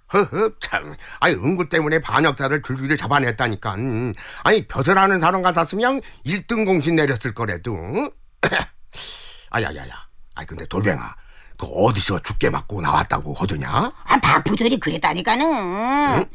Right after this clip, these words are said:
Speaker 2: 응구가 주상전하 앞에서 시건방 떨다가 죽게 의도맞고 그냥 실신해가지고 수표구 쪽으로 나왔다는데, 응? 아, 응구 봤어? 봤냐고.
Speaker 1: <laughs> 아이, 글쎄,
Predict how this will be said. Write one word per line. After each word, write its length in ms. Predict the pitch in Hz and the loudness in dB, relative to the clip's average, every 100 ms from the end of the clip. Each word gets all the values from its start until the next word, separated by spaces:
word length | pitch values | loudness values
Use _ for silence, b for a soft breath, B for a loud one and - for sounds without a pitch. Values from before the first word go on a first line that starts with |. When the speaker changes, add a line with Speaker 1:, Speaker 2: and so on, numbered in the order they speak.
| - | 0
Speaker 2:
응구가 880 | 220 302 294 285 285 294 294 269 202 | 4 4 4 6 6 8 8 6 4
주상전하 540 | 202 262 254 277 277 | 0 0 0 0 4
앞에서 340 | 226 240 254 269 | 4 2 -2 -2
시건방 420 | - 294 254 262 | -2 -4 -4 -4
떨다가 840 | 294 262 240 233 277 311 302 220 B B B | -6 -6 -2 2 6 6 6 4 B B B
죽게 420 | - 262 - - 311 | -8 -6 -6 -6 -4
의도맞고 720 | 240 247 302 285 277 269 294 | -2 -2 0 4 2 2 -4
그냥 320 | 320 277 285 | -4 0 0
실신해가지고 1300 | 302 392 302 311 294 277 254 254 269 359 403 285 - B B | -2 -2 -4 -4 0 0 0 -4 0 4 6 6 4 B B
수표구 480 | - 381 - 339 320 | -4 -2 2 2 2
쪽으로 240 | 330 302 | -2 0
나왔다는데, 600 | 302 302 294 320 311 277 392 494 381 262 254 | 4 6 6 2 -2 2 4 6 4 2 -2
응? 60 | 480 659 - - - - | -2 -4 -12 -20 -8 4
아, 100 | - | 6
응구 260 | 403 392 427 | 6 2 0
봤어? 360 | 311 247 285 605 - - - | 0 2 0 0 -2 -18 -8
봤냐고. 800 | - - 226 226 160 165 202 - | 2 2 4 2 -2 -4 -10 -2
Speaker 1:
<laughs> 380 | - - 392 139 | 0 4 2 2
아이, 160 | 143 | 0
글쎄, 460 | - 147 143 151 | -4 -4 0 0